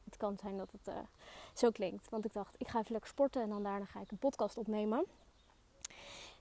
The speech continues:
Ehm, maar goed, ja. Door te kiezen waar jij op focust, bepaal jij ook het level van ondernemen.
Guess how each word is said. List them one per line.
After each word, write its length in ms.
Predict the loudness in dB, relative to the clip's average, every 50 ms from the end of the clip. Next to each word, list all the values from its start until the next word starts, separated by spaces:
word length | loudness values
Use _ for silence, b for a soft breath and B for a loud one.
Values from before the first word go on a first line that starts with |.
| B B 10
Ehm, 520 | 12 12 12 12 12 10 10 8 8 6 4 0 -6 -20 -20 -20 -20 -20 -20 -20 -20 -20 -20 -20 -20 -20 -8 0
maar 180 | 2 4 4 8
goed, 420 | 10 10 10 10 10 4 -4 -4 -8 b b b b b b -20 -20 -20 -20 -20 -20 -20 -20 -20 -20 -10 0
ja. 320 | 6 10 12 12 12 10 6 -2 -14 -20 -20 -20 -20 -20 -20 -18 -16 B B B B B B B B B 12
Door 200 | 12 12 12 12
te 80 | 12
kiezen 500 | 10 12 12 12 12 10 10 8 10 10
waar 220 | 10 10 10 12 10
jij 400 | 10 10 10 8 8 6 4 0 -6 -18 -20 -20 -20 -20 2 8
op 160 | 8 8 10
focust, 840 | 12 12 12 12 12 10 6 4 4 4 2 0 -2 -6 -8 -10 -10 -12 -18 -20 -20 -20 -20 -20 -20 -14 -14 -14 -6
bepaal 380 | -2 0 2 6 8 10 12 12
jij 260 | 12 10 10 8 6
ook 200 | 6 4 4 4
het 160 | 2 2 6
level 580 | 8 8 8 8 8 6 4 4 6 4 4 2 0 -6 -20 B B B B B B B B
van 180 | B 4 6 6
ondernemen. 600 | 8 8 8 8 8 8 8 6 6 2 -4